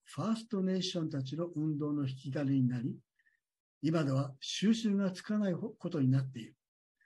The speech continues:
リドレス運動は何、何のために必要だったのかというものです。私は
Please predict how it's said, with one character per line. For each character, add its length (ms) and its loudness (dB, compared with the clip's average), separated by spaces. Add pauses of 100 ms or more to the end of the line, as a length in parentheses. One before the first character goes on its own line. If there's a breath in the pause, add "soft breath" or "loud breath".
(380 soft breath)
リ 120 2
ド 140 2
レ 80 2
ス 140 -4
運 180 2
動 140 2
は 200 -2
何、 460 4 (160)
何 260 2
の 120 6
た 140 -2
め 120 0
に 80 2
必 280 -4
要 80 2
だ 80 2
っ 120 -4
た 80 -16
の 80 -16
か 60 -20 (720)
と 160 2
い 120 4
う 200 0 (360)
も 120 -2
の 80 0
で 80 -8
す。 320 -14 (600 soft breath)
私 380 0
は 200 2